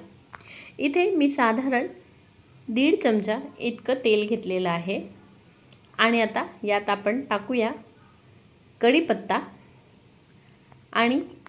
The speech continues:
जिरे, अर्धा चमचा इतके जिरे,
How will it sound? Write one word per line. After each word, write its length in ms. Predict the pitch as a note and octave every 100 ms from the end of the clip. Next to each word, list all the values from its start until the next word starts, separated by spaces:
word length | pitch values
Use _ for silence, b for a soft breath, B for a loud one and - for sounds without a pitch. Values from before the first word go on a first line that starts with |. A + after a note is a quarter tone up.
| - - G3
जिरे, 360 | G#3 A3 A3+ - - - - - - _ _ _ _ _ - - - - -
अर्धा 260 | A3+ A#3
चमचा 300 | - B3+ G#3+
इतके 280 | G3+ G3+ G3+
जिरे, 360 | F#3+ F#3+ G3